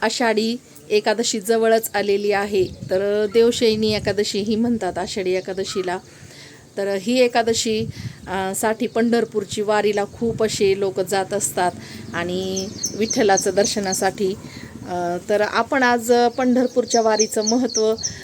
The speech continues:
अ, पाहणार आहोत. तर चला थोड्याशा आपल्या योग्य शब्दात मी तुम्हाला पंढरपूरच्या वारीचं महत्त्व सांगते.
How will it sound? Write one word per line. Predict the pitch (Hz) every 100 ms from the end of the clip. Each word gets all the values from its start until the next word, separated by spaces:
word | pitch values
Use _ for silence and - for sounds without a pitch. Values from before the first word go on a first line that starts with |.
| - 190
अ, | 190 -
पाहणार | 247 233 208
आहोत. | 214 214 208 - - - - - 190
तर | 190 202 208
चला | 233 233 226 226 -
थोड्याशा | 240 214 214 208 220 - - - -
आपल्या | 202 208 196 - -
योग्य | 240 226 226
शब्दात | 226 196 196 196 - -
मी | 202
तुम्हाला | 196 208 185 185 226 -
पंढरपूरच्या | 214 208 185 - - 175
वारीचं | 170 196 185 190 208
महत्त्व | 233 - 180
सांगते. | 220 208 202 185